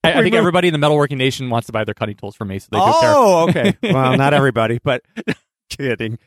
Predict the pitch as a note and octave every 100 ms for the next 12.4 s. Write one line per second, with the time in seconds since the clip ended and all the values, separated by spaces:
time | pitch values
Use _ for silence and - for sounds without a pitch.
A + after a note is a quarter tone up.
0 | - E3 - F#3 D#3+ C#3 B2+ A#2 B2+ B2
1 | D3+ C3 A2 - A#2+ A#2+ G#2+ G2 - _
2 | _ _ C3+ C3 A#2 _ - A#2 A#2 -
3 | - C3+ A#2+ A2+ G#2 G#2+ G#2+ G#2 - G#2+
4 | - B2 A2+ G2+ A#2 A2 - B2+ A#2 B2+
5 | B2+ C3 B2 A#2+ B2+ A#2+ D3+ C#3 D#3+ D#3+
6 | _ - E3+ C#4 - D3 D#3 F3+ E3+ F#3
7 | E3+ D#3+ C3 C#3+ A#3+ C#3+ C3 D3+ D3+ D3+
8 | A3 D#3+ D3+ D3 C#3+ - _ _ - A3
9 | - C#4+ - D#3 E3 E3 D#3 C#3+ - -
10 | C3+ C3 B2 A2+ - - C#3 C#3+ C#3 C3
11 | - B2 A#2+ B2 A#2+ A#2+ A#2 B2 A2+ -
12 | - E4 -